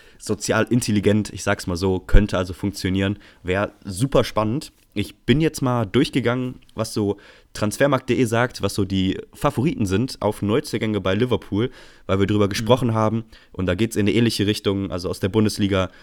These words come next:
Speaker 1: äh, Lindström, Kone sind Kandidaten fürs Mittelfeld. Äh, auch Calvin Phillips, wo die Zeit bei City eventuell sich schon dem Ende neigt, kriegt ja kaum
Speaker 2: Ja.
Speaker 1: Spielzeit. Wirklich Stand jetzt eher ein Missverständnis. Gravenberch ist ein Kandidat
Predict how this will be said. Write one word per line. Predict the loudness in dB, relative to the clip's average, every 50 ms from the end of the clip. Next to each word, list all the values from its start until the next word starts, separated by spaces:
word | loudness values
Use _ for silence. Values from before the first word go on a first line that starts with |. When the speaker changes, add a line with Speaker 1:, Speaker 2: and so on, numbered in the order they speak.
| -20 -12 -6
Speaker 1:
äh, | -4 -2
Lindström, | 0 2 2 0 0 -2 0 0 2 2 2 -2 -2
Kone | -2 0 2 4 4 4 4 2
sind | 0 -2 -2 -4 -4 -6 -6
Kandidaten | -4 -4 -2 -2 0 -2 -2 -2 -2
fürs | -4 -4 -2 -2
Mittelfeld. | -2 -2 -4 -4 -4 -2 -4 -4 -4 -6 -12 -20 -20 -20 -20 -20 -20 -12 -6
Äh, | -4 -2 -2 0
auch | 0 0 0 0 0
Calvin | 2 2 2 4 2 2
Phillips, | 2 2 2 2 0 -2 -6 -14 -14 -16 -10 -6
wo | -4 -4
die | -4 -6 -8
Zeit | -8 -6 -4 -4 -4 -2
bei | -2 -2 -2
City | -2 -4 -8 -6 -4 -4 -4 -4 -6 -8 _ _ _ -4
eventuell | -4 -2 2 2 2 2 2 0 2 2 4 4 2 2
sich | -2 -2
schon | -2 0 0
dem | 0 0
Ende | 0 0 0 0 0
neigt, | -2 -2 -2 -2 -4 -6 -14 -20 -12
kriegt | -10 -10 -8 -6
ja | -6 -6 -6 -8 _ -6
kaum | -2 -2 0 0
Speaker 2:
Ja. | 0
Speaker 1:
Spielzeit. | 0 0 0 0 0 0 0 0 0 0 -2 -6 -14 -20 -20 -20 -14 -6
Wirklich | -4 -4 -2 -2 -4 -6 -6 -8 -6
Stand | -4 -4 -4 -2
jetzt | -4 -4 -4 -6 -4 -2
eher | -2 0 0
ein | 0 -2
Missverständnis. | -2 -2 -2 -4 -4 -2 -2 -2 -2 -2 -2 -4 -4 -4 -8 -16 -20 _ _ _ _
Gravenberch | -2 0 0 0 0 0 0 0 0 0 -2 -6 -8
ist | -8 -6 -4 -6
ein | -6 -4
Kandidat | -2 -2 -2 -2 -2 -2 -2 -4 -6 -10